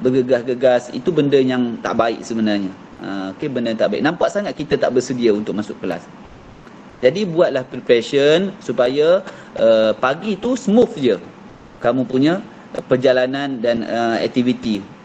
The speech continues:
eh, yang kamu rancang. Ha, kena, kena, kena standby, kena buat persediaan. Ha, jangan terlalu ambil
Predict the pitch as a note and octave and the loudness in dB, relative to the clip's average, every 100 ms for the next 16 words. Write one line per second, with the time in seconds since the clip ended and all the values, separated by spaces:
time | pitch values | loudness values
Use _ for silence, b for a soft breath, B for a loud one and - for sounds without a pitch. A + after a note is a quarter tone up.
0 | - - G2+ A2 A#2+ A#2+ A#2 A#2+ A2+ A2 | -20 -10 -4 -2 0 0 0 0 0 -2
1 | F2 D#2+ - - - E2+ C2+ G#1+ G1+ G2+ | -6 -8 -18 -20 -14 -12 -12 -12 -14 -18
2 | - - G3 A#3 D3+ - G3+ A3 A3 A3 | -8 -2 2 2 2 2 2 2 0 -2
3 | A3 G3 E3+ C3 F3 G3+ F#3 - C3 C3+ | 2 2 4 2 0 0 0 0 0 2
4 | C3 - F#2+ F2 - - - - - G2+ | 2 2 0 -4 -16 -20 -20 -20 -10 -4
5 | A#2 D3+ F3 D#3+ D3 C#3+ C#3+ D3 - D3 | 0 2 2 2 2 2 0 -2 -2 -2